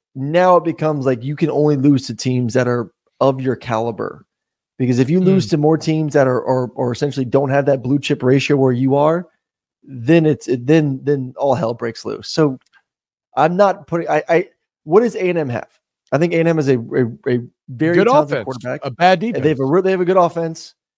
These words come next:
Speaker 1: For somehow, some way, they have a, a bad defense, which is
Speaker 2: Huh.
Speaker 1: mind blo-, mind boggling
Speaker 2: Yeah.
Speaker 1: to me. Um, I still think they have a chance to be a nine-win football team.
Speaker 2: Okay.
Speaker 1: Which saves his job.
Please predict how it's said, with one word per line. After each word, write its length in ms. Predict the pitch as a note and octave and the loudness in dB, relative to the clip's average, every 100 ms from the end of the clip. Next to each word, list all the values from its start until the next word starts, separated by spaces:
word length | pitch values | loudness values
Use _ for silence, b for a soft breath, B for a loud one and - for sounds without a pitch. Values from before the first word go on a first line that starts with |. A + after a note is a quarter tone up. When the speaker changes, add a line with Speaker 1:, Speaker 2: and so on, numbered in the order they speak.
| _ - | _ -14
Speaker 1:
For 120 | A#2 | -10
somehow, 520 | A2+ D3+ D3+ D3+ D3 C#3 | -4 0 2 2 2 -2
some 260 | - C#3+ | -6 -2
way, 220 | C#3+ C#3+ | 0 0
they 80 | C3 | 0
have 140 | B2+ A#2 | -4 -6
a, 80 | - | -8
a 80 | B2 | -8
bad 280 | G#2+ B2+ A#2+ | -2 -2 -2
defense, 360 | A#2 G2+ G#2+ A2 | -6 -8 -10 -12
which 140 | A2 | -14
is 120 | G#2 - | -16 -6
Speaker 2:
Huh. 60 | |
Speaker 1:
mind 260 | G#2 A2 A2 | -4 -2 -4
blo-, 200 | A2+ - | -10 -10
mind 260 | A#2 A#2 B2 | -6 -4 -2
boggling 260 | A2 G#2 G#2+ | -2 -2 -6
Speaker 2:
Yeah. 40 | |
Speaker 1:
to 100 | G#2 | -10
me. 200 | G#2+ G2 _ _ _ _ - | -12 -12 _ _ _ _ -2
Um, 440 | B2+ B2 A#2+ A2 - _ _ _ _ _ _ _ _ _ _ _ | 0 0 -2 -10 -16 _ _ _ _ _ _ _ _ _ _ _
I 120 | C#3 D3+ | 0 0
still 180 | - | 0
think 160 | E3 D#3+ | -6 -2
they 80 | C#3+ | 0
have 100 | C3+ | 0
a 40 | |
chance 400 | A#2+ - C3 A2+ - | -2 -4 -6 -6 -8
to 60 | |
be 140 | A2 A#2+ | -2 -2
a 60 | |
nine-win 340 | A2+ G#2 G#2 G#2 | 0 -2 -2 -4
football 320 | G2+ - - | -4 -4 -6
team. 300 | - E2 - _ _ _ _ _ _ F#2 | -8 -10 -12 _ _ _ _ _ _ -10
Speaker 2:
Okay. 220 | - - - _ _ _ _ _ _ _ _ _ _ _ _ | -8 -12 -18 _ _ _ _ _ _ _ _ _ _ _ _
Speaker 1:
Which 280 | C#3 C3+ - | -2 -2 0
saves 260 | C3 B2 | -2 -2
his 140 | G#2 G2+ | -8 -12
job. 140 | - | -14